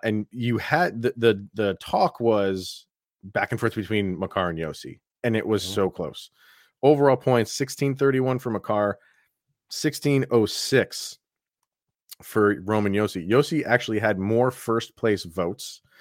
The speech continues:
Speaker 1: ninety-eight to ninety-two. But out of a hundred and ninety-five votes that go in, Cale Makar had first or second place votes in a hundred and ninety of them. Cale Makar did not have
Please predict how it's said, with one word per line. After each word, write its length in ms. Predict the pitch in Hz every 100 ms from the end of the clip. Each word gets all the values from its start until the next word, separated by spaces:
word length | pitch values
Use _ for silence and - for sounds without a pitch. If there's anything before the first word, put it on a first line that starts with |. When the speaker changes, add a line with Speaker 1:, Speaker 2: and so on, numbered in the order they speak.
| - _ _
Speaker 1:
ninety-eight 720 | - 104 117 113 - 110 113
to 60 | -
ninety-two. 760 | 101 101 92 87 - 104 85 - - - - _
But 100 | 113
out 100 | 110
of 80 | 104
a 60 | 98
hundred 480 | - 143 175 170 - _
and 180 | 117 110
ninety-five 840 | 110 123 127 120 123 117 107 98 -
votes 580 | 101 92 110 92 - -
that 160 | 95
go 220 | 95 101 110
in, 400 | 127 92 87 85 _ _ _ _ _ _ _ _ _ _ _ -
Cale 200 | 143 139
Makar 280 | 135 131 123
had 180 | 110
first 400 | - - 135 147 -
or 100 | 110
second 380 | - 127 131
place 280 | - 123 107
votes 460 | 90 110 92 - -
in 100 | 104
a 40 | 95
hundred 340 | - 120 120
and 140 | 98
ninety 380 | 85 90 95 82
of 140 | - -
them. 220 | - - _ _ _ _ _ _ _ _ -
Cale 180 | 135 151
Makar 260 | 156 151
did 140 | 117 104
not 280 | 107 101
have 220 | 113 104